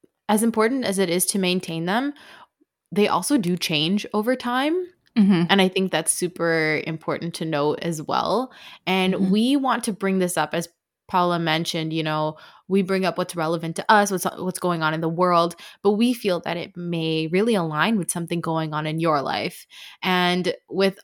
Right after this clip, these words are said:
Speaker 1: all the news that you may be hearing and with certain things that may be going on in your personal lives, whatever it may be,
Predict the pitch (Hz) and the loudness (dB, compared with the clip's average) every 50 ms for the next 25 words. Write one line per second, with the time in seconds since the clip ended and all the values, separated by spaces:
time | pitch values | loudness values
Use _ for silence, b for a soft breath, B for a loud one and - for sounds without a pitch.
0 | - - 240 330 339 330 330 285 269 269 277 277 269 226 240 - 147 233 220 220 | -2 2 4 4 4 4 2 2 2 4 4 4 4 2 0 0 0 0 2 2
1 | 220 220 226 208 226 220 - - 226 226 220 220 220 220 220 214 214 220 214 - | 4 2 2 2 0 -2 -2 0 0 2 2 2 2 2 2 2 2 2 0 -2
2 | - - 180 175 165 170 170 170 175 180 175 180 175 180 175 175 170 160 170 - | -2 -2 -2 0 0 0 0 0 -2 -4 -4 -6 -4 -4 -2 0 0 -2 -4 -4
3 | - - - 233 226 233 226 226 269 247 247 220 226 196 175 185 196 196 202 190 | -6 -4 -2 -2 -2 -2 -2 -2 -2 0 0 0 0 0 0 -2 -2 -2 -2 -2
4 | - 185 185 185 180 170 160 160 160 156 156 147 - - - 226 220 220 - 220 | -2 -2 -2 -2 0 -2 -2 -2 -4 -6 -8 -8 -4 0 2 2 2 2 2 0
5 | 208 202 196 185 185 185 180 180 180 - - 190 196 196 214 226 214 - - 190 | 0 0 2 2 0 0 0 -2 -4 -2 0 0 0 2 0 0 -2 -2 0 0
6 | 180 180 175 170 - 165 156 156 156 | 0 0 0 -2 -2 0 0 0 0